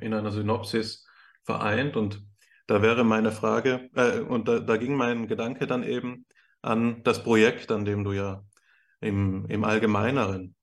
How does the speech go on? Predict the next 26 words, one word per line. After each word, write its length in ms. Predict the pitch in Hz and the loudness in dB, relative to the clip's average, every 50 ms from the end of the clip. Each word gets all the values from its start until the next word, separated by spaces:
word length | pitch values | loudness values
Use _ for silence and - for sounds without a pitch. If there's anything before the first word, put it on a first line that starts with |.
| _ _ _ _ _ | _ _ _ _ _
arbeitest 640 | - 107 113 104 104 104 110 104 110 107 113 107 - | -8 -6 -4 -2 -2 0 0 0 0 -2 -4 -6 -6
oder 160 | 117 107 107 107 | -4 -2 -2 -2
an 80 | 104 | -2
das 160 | 107 101 101 | -2 -4 -4
Projekt, 420 | 101 - 110 107 113 117 - - - | 0 4 4 6 4 4 2 -2 -2
an 160 | 110 104 101 | -2 0 0
dem 200 | 107 107 104 101 | 0 0 0 0
du 120 | 107 110 | -2 -2
auch 340 | 104 104 104 98 101 101 - _ _ _ _ _ _ _ | -2 -2 -4 -4 -6 -10 -16 _ _ _ _ _ _ _
beteiligt 560 | - 107 107 - 110 120 135 143 135 - - | -8 -4 -2 -2 0 0 0 -2 -4 -4 -4
bist 280 | - 101 98 - - - | -4 -4 -4 -6 -8 -4
von 240 | - 104 98 98 98 | -2 -2 0 0 0
der 300 | 98 95 95 92 92 - _ _ _ _ _ _ _ _ _ _ _ _ _ _ - | 0 -2 -2 -4 -6 -12 _ _ _ _ _ _ _ _ _ _ _ _ _ _ -4
vom 220 | - - 107 98 | -2 -2 0 0
Forschungszentrum 760 | 101 120 120 120 - - 117 - - - 104 98 107 110 107 | 2 2 2 2 0 -2 -4 -4 -4 -4 -2 -2 -2 -2 -2
an 120 | 104 101 101 | -2 0 0
der 100 | 104 104 | 0 0
Uni 180 | 107 104 104 | 0 0 -2
Paderborn. 760 | 101 - 107 113 120 123 107 95 101 98 101 113 131 - - _ _ - - - - - - - _ _ | -2 -2 -2 0 0 0 0 0 -2 -2 -2 -4 -8 -10 -16 _ _ -20 -20 -20 -20 -20 -20 -20 _ _
Das, 220 | - - 101 - | -8 -6 -6 -2
äh, 100 | - 117 | -4 0
befasst 520 | - 123 110 104 - - 127 123 - - - | 0 0 -2 -2 -2 -2 -2 0 0 0 -2
sich 160 | - - - | -2 0 2
ja 160 | 139 135 135 | 2 2 2
mit 420 | 135 127 117 117 - - - - - | 2 2 0 -2 -4 -10 -10 -2 0
den 500 | 110 107 104 104 104 101 - - - | 0 0 0 -2 -4 -6 -10 -12 -18